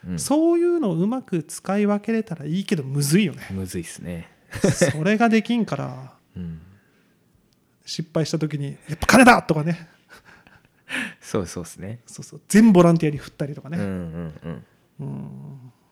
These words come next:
Speaker 1: 金だって、まあ、なりますね。
Speaker 2: なるよな。物欲。むずいです。
Speaker 1: はい。
Speaker 2: うん。
Speaker 1: 追求していきます。
Speaker 2: 追求していきましょう。
Speaker 1: 欲に関しては。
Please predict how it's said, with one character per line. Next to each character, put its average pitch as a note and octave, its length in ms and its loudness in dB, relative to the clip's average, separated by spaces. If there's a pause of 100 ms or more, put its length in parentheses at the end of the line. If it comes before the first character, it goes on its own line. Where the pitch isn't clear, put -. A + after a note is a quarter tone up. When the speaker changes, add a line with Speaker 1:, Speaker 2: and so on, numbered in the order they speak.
(1080)
Speaker 1:
金 - 260 -20
だ - 60 -20 (120)
っ - 40 -20 (120)
て、 - 80 -20 (520)
ま G2 80 -20
あ、 - 120 -20
な F2+ 60 -18
り F2+ 80 -16
ま F2+ 140 -18
す - 80 -20
ね。 G2+ 280 -18 (180)
Speaker 2:
な C#3+ 100 -10
る D3+ 100 -6
よ F#3 120 -2
な。 D3 240 -8 (200)
物 - 240 -4
欲。 - 340 -2 (1040)
む C#3 120 -6
ず E3 140 0
い D#3+ 60 4
で C#3 80 -4
す。 - 280 -16 (880)
Speaker 1:
は F#2+ 100 -10
い。 F2 120 -12 (320)
Speaker 2:
う D#3 60 -2
ん。 D3 40 -2
Speaker 1:
追 G#2 200 -6
求 G#2 180 -6
し - 80 -12
て G#2 100 -4
い G2+ 60 -2
き G#2+ 80 -6
ま A2 160 0
す。 - 200 -8
Speaker 2:
追 D3 120 -4
求 B2 140 0
し - 40 -6
て E3 60 -2
い D#3+ 40 0
き D#3+ 40 0
ま D#3+ 100 2
し E3 40 2
ょ F3+ 60 2
う。 - 20 2
Speaker 1:
欲 D3 100 -6
に G2+ 60 -8
関 G2 80 -12
し - 80 -16
て F2+ 100 -14
は。 D#2+ 160 -16